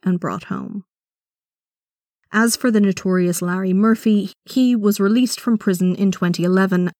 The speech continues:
after serving ten of his fifteen years.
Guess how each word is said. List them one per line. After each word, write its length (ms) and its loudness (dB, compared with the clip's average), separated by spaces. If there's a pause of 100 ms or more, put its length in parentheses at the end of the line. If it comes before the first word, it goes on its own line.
(180)
after 300 0
serving 440 0
ten 460 0
of 160 -2
his 200 -2
fifteen 440 -6
years. 480 -4